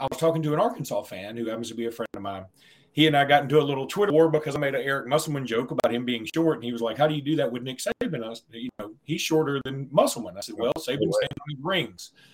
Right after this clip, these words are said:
Speaker 1: so
Speaker 2: Yeah.
Speaker 1: he, he's taller." But, um, he said, "You know, what does it matter? Y'all win the S E C and nobody cares. Y'all win the S E C tournament, nobody cares. It all, only matters how far you go in the tournament."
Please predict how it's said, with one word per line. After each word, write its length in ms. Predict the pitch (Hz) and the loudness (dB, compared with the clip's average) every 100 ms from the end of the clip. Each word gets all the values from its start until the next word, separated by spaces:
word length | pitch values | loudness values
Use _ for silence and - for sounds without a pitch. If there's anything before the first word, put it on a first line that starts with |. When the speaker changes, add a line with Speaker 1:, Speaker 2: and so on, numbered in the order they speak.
| _ | _
Speaker 1:
so 320 | - 123 120 | 0 4 4
Speaker 2:
Yeah. 60 | 120 | 2
Speaker 1:
he, 140 | 139 147 _ - | -2 -6 _ -12
he's 180 | 139 - | -10 -2
taller." 340 | 208 226 - - _ - - _ 175 | 2 2 0 -16 _ -20 -20 _ 6
But, 200 | 208 214 | 8 10
um, 380 | 196 175 165 - _ _ _ _ _ | 8 8 0 -6 _ _ _ _ _
he 160 | 202 | -6
said, 280 | 196 202 160 | -2 0 0
"You 120 | 175 | 2
know, 160 | 240 196 | 2 4
what 260 | 170 208 254 | 2 0 -2
does 140 | 175 | -2
it 100 | 131 | -2
matter? 400 | 127 120 120 135 - | -2 -2 -4 -6 -4
Y'all 220 | 165 196 | 0 2
win 160 | 185 170 | 2 -2
the 100 | 151 | -2
S 160 | - | -4
E 60 | 143 | -8
C 220 | - 151 | -2 -2
and 80 | 135 | -2
nobody 280 | 131 139 135 | -4 -4 -6
cares. 400 | 127 113 117 117 | -8 -8 -6 0
Y'all 160 | 151 | 2
win 160 | 160 165 | 2 0
the 120 | 151 | -2
S 160 | 151 151 | -2 -4
E 20 | |
C 160 | - 156 | -8 -6
tournament, 320 | 143 135 117 | -6 -6 -6
nobody 220 | 120 110 | -6 -6
cares. 300 | 113 110 120 | -8 -8 -6
It 120 | 117 | -4
all, 220 | 127 139 143 | -2 -2 -2
only 180 | 160 | 0
matters 300 | 156 131 139 | 0 -2 -2
how 100 | 135 | -4
far 140 | 127 123 | -2 -2
you 80 | 123 | -2
go 120 | 117 | -6
in 80 | 131 | -4
the 40 | |
tournament." 380 | 190 247 165 | -2 -2 -4